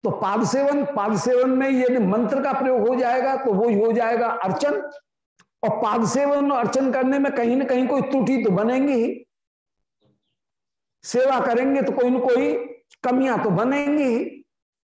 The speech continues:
तो उन कमियों को दूर करने के लिए क्या है? बोले, "हम बंदन करेंगे।" तो ये श्रवण, कीर्तन, स्मरण,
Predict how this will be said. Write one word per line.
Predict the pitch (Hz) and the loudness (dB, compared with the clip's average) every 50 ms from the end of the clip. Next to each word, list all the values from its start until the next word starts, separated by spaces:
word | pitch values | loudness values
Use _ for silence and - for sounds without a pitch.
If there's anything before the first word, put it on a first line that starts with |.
| _ _ _ _ _ _ _ - | _ _ _ _ _ _ _ -2
तो | 220 226 | -2 0
उन | 262 269 269 247 | 2 2 0 0
कमियों | 262 254 247 247 262 285 330 330 277 247 | 0 0 0 0 0 0 0 0 0 0
को | 294 | 0
दूर | 202 196 262 269 240 | 2 2 0 0 0
करने | 277 262 262 262 269 | 0 0 0 0 0
के | 269 277 277 277 | 0 -2 -2 0
लिए | 262 269 269 | 0 0 -2
क्या | 262 285 277 233 226 | 0 -2 -2 -2 -2
है? | 233 233 247 254 220 139 120 101 - - - - 165 | -2 -2 -2 0 -2 -2 -4 -6 -8 -12 -8 -4 -2
बोले, | 185 196 185 190 190 190 185 _ _ _ _ _ _ _ _ - 196 | -2 -2 -4 -6 -10 -16 -20 _ _ _ _ _ _ _ _ -6 -4
"हम | 220 202 180 202 240 254 233 | -2 0 0 0 -2 -4 -4
बंदन | 160 135 - 208 214 196 160 170 170 170 170 | -4 -2 -2 0 0 0 0 0 -2 -2 -2
करेंगे।" | 135 117 113 113 104 98 95 - - _ _ _ _ _ _ _ _ _ _ _ _ _ _ _ _ _ _ _ _ _ _ - | -2 -2 -4 -4 -4 -6 -10 -12 -16 _ _ _ _ _ _ _ _ _ _ _ _ _ _ _ _ _ _ _ _ _ _ -2
तो | 208 | 0
ये | 185 180 233 254 226 185 185 220 226 - - - - - - - - _ _ _ _ _ _ _ _ _ _ _ _ _ _ _ _ _ _ _ - - - - - - _ _ _ _ _ _ _ _ _ _ _ | 2 2 2 2 2 2 2 2 0 0 -2 -6 -10 -12 -18 -20 -20 _ _ _ _ _ _ _ _ _ _ _ _ _ _ _ _ _ _ _ -14 -14 -14 -14 -18 -20 _ _ _ _ _ _ _ _ _ _ _
श्रवण, | - - - 214 233 233 262 277 285 | -10 -4 -2 0 2 2 2 0 0
कीर्तन, | - - 240 240 233 233 262 262 262 247 | -2 0 0 0 0 0 0 0 0 -2
स्मरण, | - - - 226 233 226 196 151 123 - - - - | -2 -2 -2 0 0 0 0 -2 -4 -6 -8 -12 -16